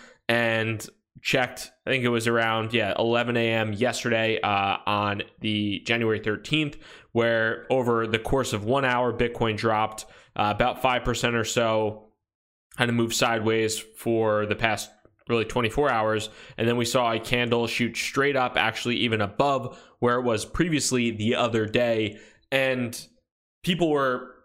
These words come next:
of course, attributing these rumors, uh, or attributing this market movement to the rumors that came out about Russia acquiring ten billion dollars, or not necessarily yet acquiring, but going to acquire ten billion dollars worth of Bitcoin.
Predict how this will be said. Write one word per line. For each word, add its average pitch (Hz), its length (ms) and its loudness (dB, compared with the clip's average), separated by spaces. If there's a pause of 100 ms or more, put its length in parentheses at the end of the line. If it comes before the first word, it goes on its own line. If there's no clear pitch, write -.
(160)
of - 100 -2
course, 143 280 2
attributing 120 440 0
these 120 220 0
rumors, 113 500 0
uh, 104 240 2
or 107 200 2
attributing 113 520 0
this 107 160 0
market 143 300 0
movement 107 360 0
to 113 420 2 (220)
the 127 80 4
rumors 127 260 0
that 117 80 4
came 120 220 2
out 117 180 2
about 107 220 2
Russia 110 360 2
acquiring 101 500 0
ten 101 340 -2
billion 104 400 2
dollars, 98 520 2
or 104 260 2 (220)
not 113 240 0
necessarily 107 400 0
yet 120 260 2
acquiring, 104 420 0
but 107 220 0
going 127 260 2
to 120 140 2
acquire 101 400 0
ten 113 280 0
billion 104 340 2
dollars 98 420 0 (320)
worth 107 380 0
of 101 140 -2
Bitcoin. 98 440 -2